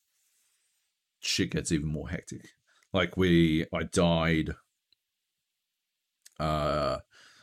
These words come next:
on a mountain, and I had to, like, drive a boat back over 'cause we hadn't made a fucking portal, uh, like dipshits, and I had to drive this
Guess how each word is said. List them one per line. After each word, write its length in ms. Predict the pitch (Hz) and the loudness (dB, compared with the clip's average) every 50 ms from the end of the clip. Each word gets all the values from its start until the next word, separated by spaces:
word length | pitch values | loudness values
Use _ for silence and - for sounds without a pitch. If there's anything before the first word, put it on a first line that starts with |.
| _ _ | _ _
on 220 | - 95 98 92 92 | -2 -2 0 0 2
a 20 | |
mountain, 800 | 90 87 87 85 82 82 - 85 80 76 76 76 78 78 78 80 - _ _ _ _ _ - | 4 4 4 4 2 0 -2 -2 -2 -2 -2 -2 -4 -4 -6 -6 -10 _ _ _ _ _ -6
and 480 | 82 82 73 73 73 71 71 73 73 73 - - | -4 -4 -4 -4 -4 -6 -6 -6 -6 -6 -6 -4
I 80 | 82 82 | -4 -2
had 160 | 82 87 85 - | 0 -2 0 0
to, 80 | 92 90 | 0 0
like, 340 | 85 76 69 - - - - _ _ _ _ _ _ _ _ _ _ _ _ _ _ _ _ - | 0 0 -2 -6 -10 -14 -14 _ _ _ _ _ _ _ _ _ _ _ _ _ _ _ _ -6
drive 440 | - 95 87 92 95 95 95 92 98 | -2 -2 0 2 2 2 2 2 0
a 80 | 92 | -2
boat 360 | 76 - - 85 80 87 87 - - - | -2 -2 -2 0 0 0 0 -2 -4 -4
back 340 | 90 78 71 71 - - - | -4 -4 -4 -6 -8 -6 -2
over 360 | 82 80 80 76 76 80 76 | 0 0 0 0 -2 -4 -4
'cause 220 | 71 - 80 73 - | -4 -6 -8 -6 -4
we 120 | 85 - | -4 -2
hadn't 280 | 85 85 85 85 - 80 | 0 0 0 0 0 0
made 160 | 82 80 76 | -2 -2 -2
a 60 | 73 | -4
fucking 400 | - - - 65 - - 71 - | -6 -6 -6 -6 -6 -6 -10 -12
portal, 560 | - - - 71 71 76 76 71 71 95 - - _ _ _ _ _ _ _ _ _ _ _ _ _ _ | -10 -6 -6 -4 -4 -4 -4 -6 -8 -10 -12 -16 _ _ _ _ _ _ _ _ _ _ _ _ _ _
uh, 340 | - 67 65 65 58 60 67 | -4 -4 -2 -2 -2 -2 -4
like 280 | 67 64 60 64 - - | -4 -6 -6 -10 -8 -6
dipshits, 640 | 73 73 73 - - 67 65 67 - - - - - - _ _ | -6 -6 -6 -6 -6 -6 -6 -6 -6 -8 -10 -10 -12 -14 _ _
and 520 | - 73 73 73 76 73 73 73 73 69 - - - - - - _ _ _ _ _ _ _ _ _ _ _ _ _ - | -6 -4 -4 -2 -2 -2 -4 -4 -6 -6 -6 -6 -8 -8 -10 -14 _ _ _ _ _ _ _ _ _ _ _ _ _ -6
I 60 | - | -4
had 60 | 82 85 | -4 -4
to 80 | 85 | -4
drive 500 | - - - 82 80 87 90 92 90 85 | -6 -4 -4 -2 0 2 2 2 0 -2
this 180 | - - - | -4 -10 -16